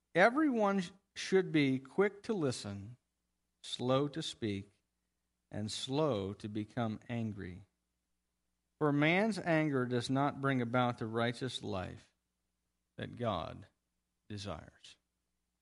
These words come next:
Now, as I said before,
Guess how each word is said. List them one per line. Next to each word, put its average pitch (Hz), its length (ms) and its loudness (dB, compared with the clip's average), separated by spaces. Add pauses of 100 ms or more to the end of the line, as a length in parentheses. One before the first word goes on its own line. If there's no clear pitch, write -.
(840)
Now, 160 400 6
as 214 220 6
I 247 80 6
said 208 180 2
before, 165 520 4